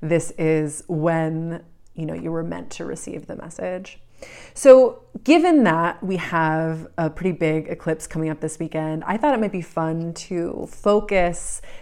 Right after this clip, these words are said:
this reading around the energy of that. And again, if you're not interested in astrology, if you don't care about it, if you don't know about it, that's fine. You don't need to know anything or care about astrology in order to follow this. It's an energy that is happening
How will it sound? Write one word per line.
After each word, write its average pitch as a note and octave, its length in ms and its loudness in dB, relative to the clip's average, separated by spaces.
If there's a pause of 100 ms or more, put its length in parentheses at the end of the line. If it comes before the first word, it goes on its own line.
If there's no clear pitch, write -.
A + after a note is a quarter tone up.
this F#3 280 -2
reading E3+ 440 0
around E3+ 540 0
the - 180 -8
energy D#3+ 440 -8
of - 140 -14
that. - 280 -14
And G3+ 100 -2
again, G#3 320 4
if F#3 200 -4
you're A3 120 2
not F#3+ 400 0
interested G3 440 -4
in G3+ 120 0
astrology, F3+ 640 0
if E3+ 100 -2
you D#3+ 60 -6
don't E3+ 160 -8
care F3 220 2
about E3 220 4
it, E3+ 80 2
if E3 100 -6
you E3 40 0
don't D#3+ 140 -2
know D#3 140 -2
about F3 200 0
it, - 140 -2
that's - 260 -4
fine. E3+ 380 -4
You F3+ 60 -2
don't E3+ 260 -6
need E3 220 -4
to G3+ 80 -4
know G#3 160 0
anything A3 420 -2
or G3 320 -6
care G3+ 200 2
about G3+ 180 4
astrology G#3 520 4
in G3 80 0
order F#3 180 0
to F3 180 -6
follow E3+ 320 2
this. D4 320 2 (460)
It's G#3+ 160 2
an A3 100 4
energy A#3+ 540 2
that G#3+ 140 4
is F3 380 2
happening F#3+ 880 0